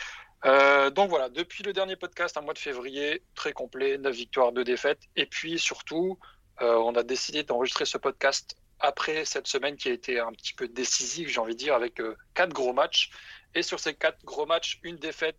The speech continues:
euh, dans le clutch, euh, contre Milwaukee, un peu frustrante, euh, sur une perte de balle de Tyler, même si on peut pas lui en vouloir étant donné le match qu'il a fait, alors qu'on menait de quatre points et avec la balle à vingt secondes de la fin.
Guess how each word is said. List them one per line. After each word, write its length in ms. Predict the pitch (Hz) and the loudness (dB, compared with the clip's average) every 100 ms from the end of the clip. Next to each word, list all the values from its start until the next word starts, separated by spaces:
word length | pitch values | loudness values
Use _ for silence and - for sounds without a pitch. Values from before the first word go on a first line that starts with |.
| - | -10
euh, 680 | 127 120 120 120 117 117 117 - - - - _ | -10 -6 -6 -6 -6 -8 -10 -16 -18 -18 -20 _
dans 160 | - 120 | 2 4
le 140 | 120 | 4
clutch, 560 | 127 - 139 - - - _ - | 0 0 -2 0 -8 -8 _ -10
euh, 160 | 120 | -10
contre 260 | 113 127 - | -8 -12 -12
Milwaukee, 460 | 120 120 113 135 | -8 -8 -6 -2
un 80 | 123 | -2
peu 120 | 113 | -2
frustrante, 640 | 123 - 123 - 143 139 - | -6 -6 -6 -2 -2 -2 -6
euh, 140 | 120 | -4
sur 220 | - 120 | -4 -4
une 100 | 120 | -4
perte 260 | 113 127 127 | 2 4 4
de 80 | 131 | 4
balle 360 | 127 143 127 | 6 4 4
de 120 | 120 | -6
Tyler, 320 | 117 120 117 131 - _ - | -4 -4 2 2 2 _ -8
même 100 | 131 | -4
si 80 | 123 | -4
on 60 | 120 | -4
peut 80 | - | 0
pas 100 | 123 | 2
lui 80 | |
en 60 | 120 | 2
vouloir 260 | 117 123 120 | 2 2 2
étant 160 | 117 | 2
donné 160 | 120 117 | -2 -4
le 80 | 117 | -2
match 160 | 117 | -2
qu'il 140 | - 117 | 0 -2
a 60 | |
fait, 180 | 110 185 - - - - - | -2 -6 -6 -16 -16 -10 2
alors 200 | 139 143 | 2 4
qu'on 120 | 139 | 0
menait 380 | 131 135 143 156 | -4 -4 -4 -4
de 120 | 127 | -6
quatre 280 | 123 160 - | -2 -2 -2
points 340 | - 151 165 - _ _ _ _ | -8 -4 -4 -6 _ _ _ _
et 240 | - 175 185 | 0 0 0
avec 260 | - 131 135 | -10 -8 -2
la 120 | 135 | 0
balle 160 | 127 143 | 0 0
à 60 | |
vingt 120 | 120 135 | -2 -4
secondes 240 | - 156 | -8 -8
de 60 | 127 | -4
la 80 | |
fin. 140 | 120 | -4